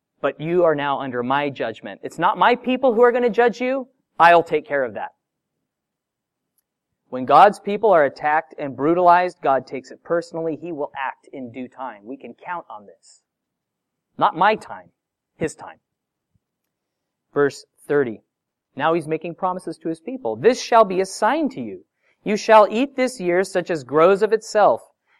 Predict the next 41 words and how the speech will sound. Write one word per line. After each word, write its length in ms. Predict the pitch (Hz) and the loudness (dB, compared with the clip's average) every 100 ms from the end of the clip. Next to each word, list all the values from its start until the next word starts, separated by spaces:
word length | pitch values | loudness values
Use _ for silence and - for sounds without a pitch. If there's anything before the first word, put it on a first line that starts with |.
| - | -10
and 140 | 160 | -4
the 80 | 151 | -4
second 420 | - 208 214 226 | 0 0 2 0
year 160 | 214 220 | 4 4
what 220 | 196 190 | 4 2
springs 560 | - - 170 196 220 - | -2 -2 -2 0 -4 -2
from 180 | 196 | -2
the 80 | 190 | -2
same. 480 | - 196 170 110 92 _ _ _ | -4 -6 -6 -10 -18 _ _ _
Also 460 | 147 175 - 190 196 | 6 6 6 4 4
in 140 | 170 | 2
the 100 | 180 | -4
third 400 | 190 - 277 277 | -4 0 0 0
year 240 | 175 139 117 | -2 -2 -4
sow 360 | - - 156 | -4 2 2
and 140 | 175 185 | 2 -4
reap, 240 | 285 147 _ _ _ - | -6 -8 _ _ _ -4
plant 300 | 165 180 139 | -2 -2 -2
vineyards 440 | 175 226 165 143 | -2 0 0 -2
and 100 | 156 | -6
eat 200 | - 180 | -6 -4
the 80 | 208 | -4
fruit 240 | - 196 | 0 0
of 100 | 190 | 0
them. 260 | 135 107 - _ _ _ _ _ | -2 -6 -10 _ _ _ _ _
And 140 | 185 196 | -4 0
the 80 | 165 | 0
remnant 480 | 170 233 240 233 | 0 -2 -2 -4
who 140 | 185 175 | 0 2
have 120 | 160 | 2
escaped 480 | 151 - 175 202 196 | 0 -4 -2 -2 0
of 60 | |
the 100 | 156 | 0
house 260 | 147 151 147 | 2 2 0
of 80 | 143 | -6
Judah 320 | 123 156 185 | -4 -2 0
shall 240 | 170 156 165 | 0 2 4
again 360 | 160 185 151 | 2 0 -2
take 240 | 127 151 143 | -4 -6 -4
root 320 | 156 180 147 | -2 -2 -2
downward 540 | 156 180 202 156 110 | -2 -2 -2 -2 -4